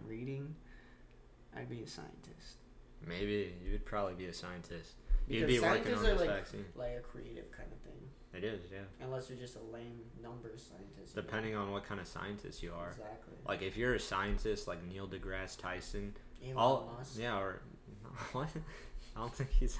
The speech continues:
Speaker 2: <laughs> he's not a sci-
Speaker 1: I consider him a scientist. Look at
Speaker 2: I mean,
Speaker 1: what
Speaker 2: yeah,
Speaker 1: he's
Speaker 2: kind,
Speaker 1: done, man.
Speaker 2: kind of.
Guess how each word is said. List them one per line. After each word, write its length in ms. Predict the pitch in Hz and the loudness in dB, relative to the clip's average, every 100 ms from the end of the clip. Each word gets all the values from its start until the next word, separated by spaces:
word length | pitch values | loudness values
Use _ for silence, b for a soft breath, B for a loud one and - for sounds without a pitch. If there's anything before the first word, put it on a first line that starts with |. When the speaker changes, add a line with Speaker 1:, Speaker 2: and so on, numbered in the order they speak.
| - | -4
Speaker 2:
<laughs> 160 | - - | -6 -6
he's 180 | 123 - | -6 -4
not 100 | 120 | -4
a 40 | |
sci- 160 | - - - | -4 0 2
Speaker 1:
I 80 | |
consider 460 | - 147 135 135 135 | 2 0 -4 -4 -4
him 60 | 131 127 | -4 -8
a 20 | |
scientist. 600 | - 127 127 127 139 135 | -6 -4 -4 -4 -4 -2
Look 140 | 151 151 | -2 4
at 80 | |
Speaker 2:
I 20 | 151 | 6
mean, 140 | 156 | 8
Speaker 1:
what 80 | 175 | 6
Speaker 2:
yeah, 100 | 165 | 4
Speaker 1:
he's 100 | - | 4
Speaker 2:
kind, 120 | 151 | 4
Speaker 1:
done, 140 | - 135 | 4 0
man. 120 | 135 | -2
Speaker 2:
kind 180 | - | -2
of. 80 | 131 | -2